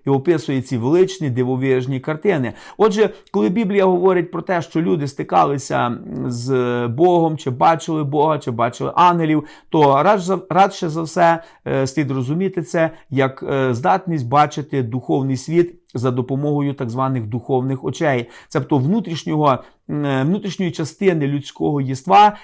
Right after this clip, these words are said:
яку Біблія називає дух. Біблія каже, що ми складаємося з духа, душі і тіла.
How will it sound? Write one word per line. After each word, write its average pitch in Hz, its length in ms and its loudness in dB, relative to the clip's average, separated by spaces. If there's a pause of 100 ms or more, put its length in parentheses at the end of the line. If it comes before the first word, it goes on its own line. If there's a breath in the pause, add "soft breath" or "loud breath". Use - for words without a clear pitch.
яку 143 260 0
Біблія 160 640 0
називає 131 720 2
дух. 123 480 2 (260 loud breath)
Біблія 160 340 2
каже, 151 300 0
що 151 160 -6
ми 147 120 -2
складаємося 131 680 -2
з 113 100 -6
духа, 202 540 2 (180 loud breath)
душі 151 680 -2 (140)
і 135 280 4
тіла. 127 640 0